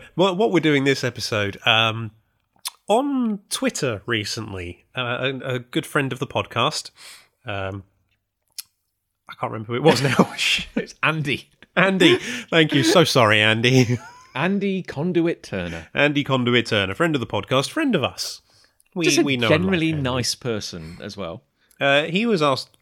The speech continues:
Speaker 1: a question, he was answering a question that I believe was posed on there of, it was something about who in indie comics do you, would you like to see working on a big two book and which book, uh, I think was the gist of it. And
Speaker 2: Yeah,
Speaker 1: An-,
Speaker 2: yeah, basically.
Speaker 1: Andy very kindly answered that he would like to see, uh,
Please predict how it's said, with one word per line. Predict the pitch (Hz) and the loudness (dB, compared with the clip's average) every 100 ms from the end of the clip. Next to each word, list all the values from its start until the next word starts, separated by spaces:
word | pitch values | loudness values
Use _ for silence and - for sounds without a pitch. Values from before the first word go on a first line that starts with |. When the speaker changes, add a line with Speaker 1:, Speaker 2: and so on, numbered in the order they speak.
| _ - | _ -6
Speaker 1:
a | 123 113 | -4 -6
question, | - 120 - - 110 107 120 | -8 -10 -8 -8 -8 -8 -10
he | - | -8
was | 139 | -4
answering | 120 110 | -4 -4
a | 104 | -2
question | 107 - 110 | -2 -2 -4
that | 107 | -4
I | 101 | -4
believe | 107 101 101 | -4 -6 -6
was | 101 | -6
posed | - 104 101 | -4 -4 -4
on | 104 | -6
there | 101 98 | -2 -2
of, | 101 | -2
it | - - - - - - - | -6 -16 -16 -16 -20 -18 -8
was | 117 | -6
something | - 143 | -4 -2
about | 127 123 117 | 0 0 2
who | 143 | 2
in | 135 117 120 | 0 -2 -4
indie | 127 117 107 | -2 -2 -4
comics | - 117 101 - - - - - - | -4 -2 -2 -6 -6 -4 -6 -10 -8
do | 110 | -4
you, | 107 110 | -2 -4
would | 107 101 | -6 -6
you | 101 | -4
like | 98 | -6
to | - | -6
see | 107 | -6
working | 101 98 - 101 | -4 -4 -4 -4
on | 98 | -4
a | 95 - | -6 -4
big | 104 92 | -4 -4
two | - 95 | -6 -8
book | 92 92 - | -6 -8 -8
and | 101 95 | -10 -10
which | 104 95 - | -10 -10 -4
book, | 120 95 - _ - - - - - _ _ _ _ - | -2 -2 -8 _ -20 -20 -20 -20 -20 _ _ _ _ -4
uh, | 113 98 - | 0 0 -2
I | - | -6
think | - 107 | -6 -8
was | 92 | -8
the | - | -12
gist | 90 87 - | -10 -10 -8
of | 110 | -6
it. | 120 - _ - | -8 -12 _ -8
And | 143 131 | -4 0
Speaker 2:
Yeah, | 185 175 | 2 2
Speaker 1:
An-, | |
Speaker 2:
yeah, | 156 | 0
basically. | 101 90 - - | -4 -10 -8 0
Speaker 1:
Andy | 180 160 139 | 2 2 -2
very | 120 196 208 139 | 2 2 4 0
kindly | - 104 95 95 | 0 -4 -2 -4
answered | 92 95 - 135 | -6 -6 -6 -4
that | 135 | -4
he | 135 143 | -2 0
would | 139 135 | -2 0
like | 135 139 - | -2 -2 -4
to | 143 | -4
see, | - 143 143 143 | 0 0 2 2
uh, | 147 151 | 2 0